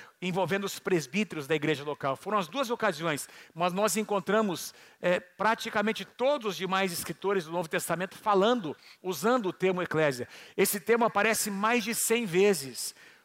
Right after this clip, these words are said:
no Novo Testamento, e Pedro é uma das pessoas que falam sobre a vida da igreja. Esse texto tem tudo a ver com isso. Acompanhe comigo, primeira Pedro capítulo dois,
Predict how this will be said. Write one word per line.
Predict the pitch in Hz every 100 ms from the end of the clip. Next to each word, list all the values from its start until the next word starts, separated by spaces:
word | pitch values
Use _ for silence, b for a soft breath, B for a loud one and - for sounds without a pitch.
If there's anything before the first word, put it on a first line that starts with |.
| B
no | 160 175
Novo | 175 220 196
Testamento, | 208 208 - 190 180 190 - - _ B B
e | - 170
Pedro | - 208 165 147 - b b b -
é | 160
uma | 170 175
das | 170
pessoas | 175 - 170
que | -
falam | 151 170 160 143 131 b b
sobre | - - 175 160 160 - b b -
a | 156
vida | 117 160 147 - -
da | 143
igreja. | 123 117 117
Esse | - 170
texto | 196 202
tem | 202
tudo | 185 196
a | 170
ver | 180
com | 175
isso. | 185 208 - - B B B B
Acompanhe | 143 - 180 208
comigo, | 185 180 196
primeira | 160 170 202 202
Pedro | - 196
capítulo | 180 - 214 220
dois, | 165 170 170 - -